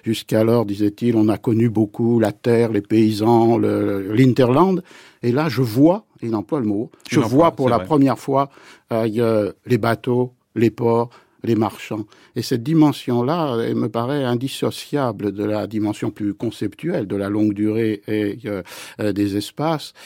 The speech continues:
Speaker 1: euh, qui est cette manière, par l'écriture, de donner à voir, d'abord à l'historien lui-même et ensuite à ses lecteurs, ces réalités, euh, lentes et lourdes de l'histoire.
Speaker 2: Stephen Kaplan, cette dimension de, de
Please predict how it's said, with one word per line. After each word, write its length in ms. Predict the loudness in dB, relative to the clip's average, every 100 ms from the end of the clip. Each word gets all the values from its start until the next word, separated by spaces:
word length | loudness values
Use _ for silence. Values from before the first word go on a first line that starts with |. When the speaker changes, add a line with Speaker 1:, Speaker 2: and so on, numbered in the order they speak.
| -12 -8
Speaker 1:
euh, 100 | -8
qui 240 | -2 0
est 120 | 2
cette 460 | 0 -4 -4 -4 -6
manière, 640 | -2 2 2 2 0 0
par 220 | -2 -2
l'écriture, 580 | 0 -2 -4 -6 -4 -4
de 180 | -2 -4
donner 440 | 0 2 4 2
à 120 | 0
voir, 340 | -4 -4 -6 -2
d'abord 420 | -2 0 0 0 -6
à 100 | -8
l'historien 440 | -6 -6 -2 0
lui-même 340 | 0 0 0
et 40 | -2
ensuite 340 | -4 -6 -8
à 60 | -8
ses 180 | -6 -8
lecteurs, 520 | -8 -8 -4 -4 -6 -12 -20 -14
ces 180 | -4 -4
réalités, 1040 | 0 0 2 0 -4 -8 -2 0 0 -2 -4
euh, 200 | -4 -4 -8 -20 -20 _ _
lentes 420 | -2 4 4 4 0 _ -6
et 100 | -2
lourdes 440 | 4 4 2 -2 -20 _
de 100 | -6
l'histoire. 560 | -6 -6 -8 -8 -8 -14 _ -20
Speaker 2:
Stephen 380 | -14 -4 -2 0
Kaplan, 320 | 0 2 0
cette 320 | 2 0 0
dimension 760 | -4 -2 -2 0 -2 -4 -4 -4
de, 320 | -2 -4 -6
de 120 | -10